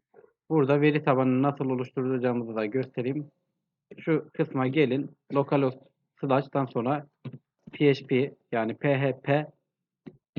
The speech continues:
my admin. Admin yazıyorsunuz. Bu sizin her bilgisayarda aynısını yapabilirsiniz. Kendi kurduğunuz, e, programdaki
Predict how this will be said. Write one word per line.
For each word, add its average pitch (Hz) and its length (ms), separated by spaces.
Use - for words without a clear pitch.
my 131 1120
admin. 110 420
Admin 107 320
yazıyorsunuz. 98 580
Bu 156 100
sizin 160 420
her 151 280
bilgisayarda 139 520
aynısını 143 380
yapabilirsiniz. 143 720
Kendi 151 240
kurduğunuz, 151 480
e, 110 420
programdaki 143 840